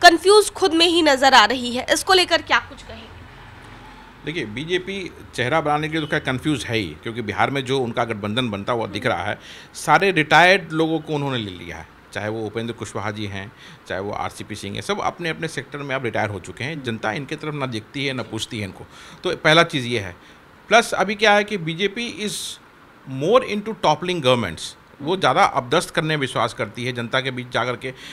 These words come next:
Speaker 2: उसको मैंडेट नहीं मिलता रहा है। जितने भी राज, आप, हम पूरे देश में देख रहे हैं कि जो राज्य सरकारें हैं, कैसे उसको टॉपल करके अपने ईडी, सीबीआई और आईटी के माध्यम से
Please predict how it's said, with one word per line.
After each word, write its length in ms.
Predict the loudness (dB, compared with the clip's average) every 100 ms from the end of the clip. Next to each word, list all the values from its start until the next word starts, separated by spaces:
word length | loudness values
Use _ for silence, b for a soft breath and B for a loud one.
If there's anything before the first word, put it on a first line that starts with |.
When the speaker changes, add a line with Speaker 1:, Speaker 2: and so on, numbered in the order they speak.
| B -14
Speaker 2:
उसको 180 | -8
मैंडेट 440 | -2 -2 0 -2 -2
नहीं 180 | -2 -2
मिलता 280 | -2 -2
रहा 200 | -4 -6
है। 140 | -8 -10
जितने 240 | -10 -6
भी 80 | -2
राज, 260 | 2 0 0
आप, 140 | -4 -4
हम 100 | -8
पूरे 220 | -6 -4
देश 260 | -2 -2 -2
में 80 | -4
देख 160 | -4
रहे 100 | -6
हैं 80 | -8
कि 100 | -10
जो 140 | -4
राज्य 200 | -2 -2
सरकारें 320 | -4 -4 -2 -2
हैं, 180 | -6 B B B
कैसे 220 | -6 -4 -6
उसको 280 | -6 -8
टॉपल 320 | -6 -6 -6 -8
करके 500 | -8 -8 -6 -6 -6
अपने 380 | -8 -8 -8 -8
ईडी, 380 | -10 -6 -6 -8
सीबीआई 480 | -10 -10 -4 -2
और 140 | -2 -4
आईटी 300 | -4 -8 -10
के 120 | -8
माध्यम 320 | -8 -6 -8
से 180 | -8